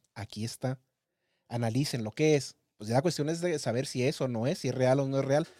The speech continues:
Pero cuántas evidencias, por ejemplo, en Estados Unidos, del Congreso, que dicen, "Sí, hay pruebas, hay videos, hay esto", pero físicamente, físicamente no se ha presentado. Es él el que se atreve a hacer esto.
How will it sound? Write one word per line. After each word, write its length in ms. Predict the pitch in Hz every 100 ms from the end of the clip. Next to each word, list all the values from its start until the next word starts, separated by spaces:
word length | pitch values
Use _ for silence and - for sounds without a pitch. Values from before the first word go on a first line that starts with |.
| _ _
Pero 180 | 131 123
cuántas 500 | - 175 190 196 196
evidencias, 640 | 180 143 147 165 - 170
por 100 | -
ejemplo, 180 | 135 135
en 40 | 123
Estados 240 | 143 151
Unidos, 360 | 147 135 139 139
del 100 | 127
Congreso, 300 | 123 123 143
que 80 |
dicen, 180 | 147 123
"Sí, 140 | 113 165
hay 100 | 156
pruebas, 380 | 143 147 147
hay 80 | 131
videos, 400 | 139 131 131 131
hay 80 | 120
esto", 160 | 120 127
pero 180 | 117
físicamente, 840 | 92 220 254 277 151 175 220 285 - _ _ _
físicamente 680 | - 196 - 147 214 254 254 _
no 280 | 117 127 123
se 80 |
ha 40 | 127
presentado. 500 | 131 117 104 101 - _ _ _ _ _
Es 200 | 143 143
él 160 | 220 -
el 140 | 135
que 80 | 131
se 80 | 127
atreve 240 | 123 135
a 20 | 135
hacer 180 | 135
esto. 280 | 123 - 107